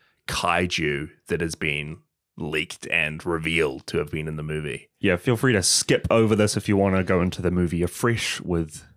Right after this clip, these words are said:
Speaker 2: virgin eyes.
Speaker 1: Virgin
Speaker 2: Uh,
Speaker 1: eyes.
Speaker 2: <laughs> but we see this, like, almost Chinese dragon-inspired white kaiju that we know is
Speaker 1: Yeah.
Speaker 2: called Shimo.
Speaker 1: Shimo or Shimu?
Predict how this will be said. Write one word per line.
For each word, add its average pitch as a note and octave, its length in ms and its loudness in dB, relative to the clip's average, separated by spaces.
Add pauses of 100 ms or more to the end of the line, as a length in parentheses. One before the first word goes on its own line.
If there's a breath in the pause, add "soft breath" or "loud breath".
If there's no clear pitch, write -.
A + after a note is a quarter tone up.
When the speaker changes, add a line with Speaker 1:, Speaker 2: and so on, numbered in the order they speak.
(160)
Speaker 2:
virgin G#2 440 2
eyes. F#2+ 560 0 (220 soft breath)
Speaker 1:
Virgin F#2 480 2
Speaker 2:
Uh, F#2 340 2 (120)
Speaker 1:
eyes. - 560 -8 (180 loud breath)
Speaker 2:
<laughs> C#3 180 -8
but A2 320 0
we A2+ 160 4
see B2 260 2
this, A#2 220 0
like, A2 280 -2 (1040 loud breath)
almost D3+ 400 2
Chinese G#2+ 920 4
dragon-inspired G2 1600 2 (360 soft breath)
white F#2 540 -2
kaiju - 1120 0
that G2+ 120 0
we G2 100 4
know F#2 140 4
is F#2 160 2
Speaker 1:
Yeah. D#2 60 -4
Speaker 2:
called F#2 220 -2
Shimo. B2 680 2 (320)
Speaker 1:
Shimo G2+ 560 0
or F2 60 4
Shimu? A#2+ 560 2